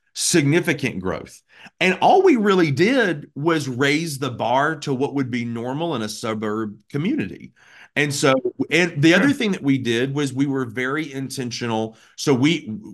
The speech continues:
Speaker 1: we made it feel like a, like the church building that you were walking in, and we made it feel a little more suburban. The other thing that we did was we asked the question, "What are we reaching, and, and what are we doing to try to reach those,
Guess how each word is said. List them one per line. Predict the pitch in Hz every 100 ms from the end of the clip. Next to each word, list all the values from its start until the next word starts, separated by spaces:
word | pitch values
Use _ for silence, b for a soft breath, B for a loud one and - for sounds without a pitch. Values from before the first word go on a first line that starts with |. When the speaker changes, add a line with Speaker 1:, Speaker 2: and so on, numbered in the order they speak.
| 107
Speaker 1:
we | 131
made | 131 123 127 147
it | 151 -
feel | - - 131 131
like | 127 117 127
a, | 110 110 _ _ _ _ -
like | 117 110
the | 127 123 - _
church | - - 139 135 113
building | 123 113 113
that | 113
you | 117
were | 147
walking | 131 110 - 98
in, | 98 98 127
and |
we | 120
made | 110 113
it | 123 -
feel | 127
a | 110
little | 117
more | 113 110
suburban. | 120 127 107 101 95 104 110 B B -
The | 190
other | 359
thing | 392 370
that | 233
we | 160
did | 120 127 120 120 110 b b _
was | 101 139 131 117 101 -
we | 101 110 175 202
asked | 135 143 160 -
the | 170
question, | - 123 - - 110 104 123 123 _ -
"What | 139 202 415
are | 359
we | 147
reaching, | 107 98 120 139 160 165 170 - -
and, | 135 117 -
and | 147 147 139
what | 190
are | 202
we | 170
doing | 147 127 139 139
to | 120
try | 110 117 107
to |
reach | 92 92 -
those, | 85 82